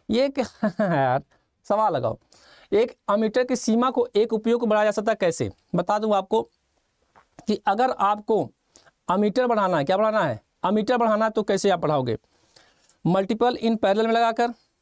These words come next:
shunt in series में लगाकर, या फिर multiple in series में लगाकर, shunt in parallel में। बता दूं आपको, जब भी आपको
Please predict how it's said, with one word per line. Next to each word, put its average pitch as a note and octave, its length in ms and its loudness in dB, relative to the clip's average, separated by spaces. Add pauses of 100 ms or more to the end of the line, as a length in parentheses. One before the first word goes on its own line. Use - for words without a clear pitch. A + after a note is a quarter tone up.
(220)
shunt A3 380 -2
in A3 180 0
series G3 320 0
में G#3+ 60 0
लगाकर, A3 440 0 (800)
या G3 160 2
फिर A#3+ 220 0
multiple G#3+ 420 0
in A3 120 -2
series G3+ 280 0
में A3 60 2
लगाकर, A3+ 300 0
shunt A3+ 440 -4
in A3 200 -2
parallel F3+ 320 2
में। C3 140 -2
बता G3+ 220 0
दूं A3 140 -2
आपको, G#3+ 240 0
जब F3+ 320 0
भी G3+ 240 0 (440)
आपको G3+ 640 0